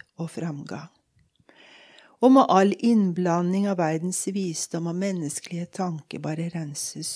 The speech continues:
ut. Vi er jo Guds røst i selvjord.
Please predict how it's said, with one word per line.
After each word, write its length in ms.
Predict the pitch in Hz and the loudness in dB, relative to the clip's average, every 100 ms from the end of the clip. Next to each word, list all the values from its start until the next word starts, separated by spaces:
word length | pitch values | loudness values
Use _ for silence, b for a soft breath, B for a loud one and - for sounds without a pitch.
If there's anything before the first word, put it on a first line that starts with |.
| 170 | -12
ut. 460 | 143 175 _ - - _ _ _ _ _ _ _ _ - - b b b b b b b b b b b _ _ _ _ _ _ - | -14 -16 _ -14 -14 _ _ _ _ _ _ _ _ -16 -16 b b b b b b b b b b b _ _ _ _ _ _ -4
Vi 220 | 170 247 226 | 2 6 6
er 240 | 190 202 | 6 6
jo 80 | 233 | 6
Guds 300 | 214 247 - 214 208 | 4 0 2 4 6
røst 340 | 226 - - | 4 0 -2
i 60 | 233 | 0
selvjord. 640 | 285 262 214 247 302 294 | 4 4 4 4 2 0